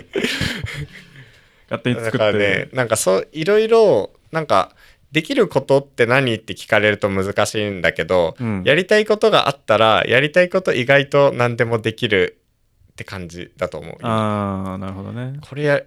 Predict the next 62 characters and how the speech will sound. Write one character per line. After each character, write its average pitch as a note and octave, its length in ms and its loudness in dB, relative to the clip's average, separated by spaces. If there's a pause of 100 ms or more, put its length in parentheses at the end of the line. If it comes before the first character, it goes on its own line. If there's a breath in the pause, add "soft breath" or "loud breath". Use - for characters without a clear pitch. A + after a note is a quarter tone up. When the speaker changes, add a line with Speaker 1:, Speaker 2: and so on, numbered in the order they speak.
Speaker 2:
あ、 A2+ 120 -4
じ A#2 80 -6
ゃ G#2+ 40 -2
あ - 60 -8
こ - 180 -10
れ A3+ 360 -8 (100)
で D#3+ 120 -8
き G#3 120 -14
ん G#3+ 80 -14
じ A3 80 -8
ゃ A3 60 -8
ね A3 120 -8
と - 100 -14
か、 - 100 -20 (140)
例 B2 120 2
え - 20 6
ば G2+ 120 2
ト G2 120 -4
バ G2+ 120 2
ロ G#2 100 2
グ G#2+ 60 2
だ A2 100 6
っ - 80 -4
た F2+ 100 2
ら、 E2+ 80 0
カ - 180 -4
バ D3+ 120 2
ン F3+ 100 -2
の F#3 100 -2
中 F#3+ 260 0
身 E3 120 0
と A#2 120 -2
か、 F#2 300 4
ル A2+ 160 4
ー B2+ 40 0
ム B2+ 120 0
ツ C#3 220 4
ア G2 80 8
ー F2 40 0
と F2+ 120 -6
か、 E2+ 320 0 (680 soft breath)
ブ B2 180 -4
イ E3 120 -4
ア G3 80 -2
ー F#3+ 40 -2
ル C#3+ 140 -2
で F#2+ 140 -4
で G2+ 180 -2
き - 140 -12
ん C3 100 -8
じ C#3 80 -2
ゃ C#3 60 4
ね D3+ 160 -2
み G#2 160 -10
た F2+ 180 2
い F2 60 -2
な F2 120 -4
の F2 140 0
は F2+ 220 2
意 F#2+ 60 -6
外 G2 220 2
と G2 360 -2